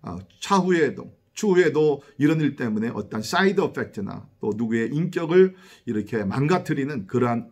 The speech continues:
일이 없게 하기 위해서 하나님께서 방지하는 차원에서 이러한 이혼법을, 이혼 증서를 써줘라라고 말씀하고 있습니다.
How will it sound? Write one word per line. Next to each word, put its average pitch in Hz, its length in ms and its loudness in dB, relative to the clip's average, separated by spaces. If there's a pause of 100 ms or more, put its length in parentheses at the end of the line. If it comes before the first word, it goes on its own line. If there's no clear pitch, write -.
일이 107 400 0
없게 117 500 -6
하기 135 420 -4
위해서 110 560 -4 (260)
하나님께서 113 500 -6
방지하는 180 760 2
차원에서 160 680 -4 (280)
이러한 110 280 -2
이혼법을, 139 760 2 (240)
이혼 117 280 0
증서를 110 400 -2
써줘라라고 104 960 -4
말씀하고 107 440 -4
있습니다. - 260 -16